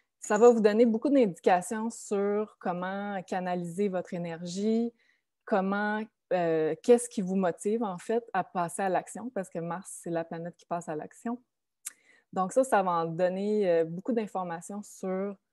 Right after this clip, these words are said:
euh, qu'est-ce qui va vous donner de l'énergie, de la motivation. Donc ça, c'est super important quand on parle de travail, évidemment, parce qu'on a besoin de passer souvent à l'action, euh, concrètement.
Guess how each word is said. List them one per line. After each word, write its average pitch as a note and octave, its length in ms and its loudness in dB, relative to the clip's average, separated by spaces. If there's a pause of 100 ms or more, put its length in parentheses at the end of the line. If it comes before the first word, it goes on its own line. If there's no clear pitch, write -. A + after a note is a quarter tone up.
(580)
euh, D#3+ 480 0 (880)
qu'est-ce A#3 200 6
qui - 80 -4
va G3 120 2
vous F#3 80 0
donner G3 220 0
de F3+ 80 -2
l'énergie, F3+ 420 -2
de G3 60 0
la F3+ 80 0
motivation. E3+ 720 -8
Donc - 220 -12
ça, G#3+ 100 -8
c'est F3+ 160 -8
super - 300 -8
important F#3 380 -6
quand F#3 200 -8
on E3+ 100 -10
parle F3 280 -4
de E3+ 80 -4
travail, E3+ 420 -4
évidemment, E3+ 460 -8
parce G#3 180 -10
qu'on F3+ 800 -8
a E3+ 80 0
besoin F3 320 -2
de F#3 80 0
passer E3+ 420 0
souvent F#3 380 -4
à - 20 -2
l'action, E3+ 500 -4
euh, D#3+ 80 -6
concrètement. - 580 -14